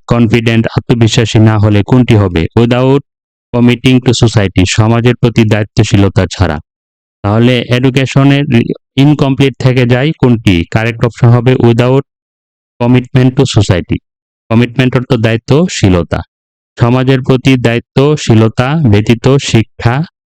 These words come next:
কি ইনকমপ্লিট বা অসম্পন্ন থেকে যায়। এটা আমরা প্যাসেজে যদি দেখি, প্যাসেজে কি বলা হয়েছে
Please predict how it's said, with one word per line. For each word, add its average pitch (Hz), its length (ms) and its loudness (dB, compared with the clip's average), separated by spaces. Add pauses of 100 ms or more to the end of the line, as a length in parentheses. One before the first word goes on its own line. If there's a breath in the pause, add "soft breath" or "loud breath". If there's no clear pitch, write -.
(300)
কি 127 180 4 (180)
ইনকমপ্লিট 127 800 2
বা 131 80 0
অসম্পন্ন 120 680 2 (120)
থেকে 101 220 2
যায়। 82 180 0
এটা 98 120 0
আমরা 110 140 4
প্যাসেজে 135 480 2
যদি 131 260 2
দেখি, 127 360 0 (540)
প্যাসেজে 123 400 2
কি 131 100 2
বলা 131 220 0
হয়েছে 127 460 0